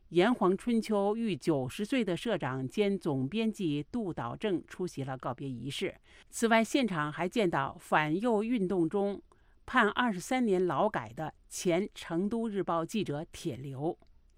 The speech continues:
《新京报》的报道称，一九五七年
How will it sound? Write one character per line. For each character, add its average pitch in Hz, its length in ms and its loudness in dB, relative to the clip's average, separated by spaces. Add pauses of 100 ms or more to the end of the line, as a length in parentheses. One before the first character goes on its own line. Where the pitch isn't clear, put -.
(220)
《新 269 260 4
京 254 220 2
报》 233 160 2
的 160 100 0
报 196 220 2
道 151 180 -4
称， 165 320 -4 (460)
一 254 160 0
九 233 100 0
五 180 160 -4
七 214 220 -2
年 143 400 -2